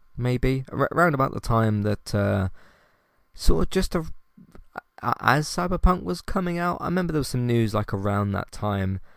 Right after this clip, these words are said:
that there was, like, oh, you know, ru-, rumour mill type stuff, um, a new Witcher game in development. But C D Projekt Red, this is them basically coming out and confirming that. Um,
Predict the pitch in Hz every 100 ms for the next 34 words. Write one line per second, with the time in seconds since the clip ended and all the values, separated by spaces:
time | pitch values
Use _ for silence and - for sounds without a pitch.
0 | _ - 98 95 95 101 95 - - -
1 | 101 95 - - - - 98 92 101 107
2 | - 107 104 98 98 98 98 - - 98
3 | 95 - - - 92 90 92 90 90 -
4 | 101 98 95 101 92 92 92 90 92 95
5 | 92 92 - 139 123 120 107 - 104 107
6 | 113 113 101 101 95 98 - - - 95
7 | 95 95 90 92 - 98 95 95 95 -
8 | - - - - - - - 120 123 123
9 | 123 123